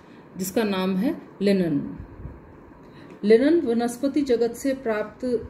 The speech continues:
दूसरा प्रमुख रेशा है। पहला प्रमुख रेशा हमने करा कपास यानी कि कॉटन।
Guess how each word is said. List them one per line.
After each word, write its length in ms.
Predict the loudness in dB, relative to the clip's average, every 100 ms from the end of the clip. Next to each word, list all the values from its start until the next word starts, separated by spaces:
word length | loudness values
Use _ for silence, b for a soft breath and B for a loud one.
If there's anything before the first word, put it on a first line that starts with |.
| -8
दूसरा 460 | -2 0 0 -4
प्रमुख 440 | 0 2 4 2 -2
रेशा 420 | 0 0 0 -4
है। 300 | -2 -4 -6 B B -16 -2
पहला 300 | 2 2 2
प्रमुख 380 | 0 2 2 2
रेशा 340 | 0 0 -2
हमने 300 | -2 -2 -2
करा 440 | -4 -2 -2 -4 B B -2
कपास 560 | 0 0 -2 -4 -4 -2
यानी 240 | 0 -2
कि 140 | -4
कॉटन। 460 | -6 -4 -2 0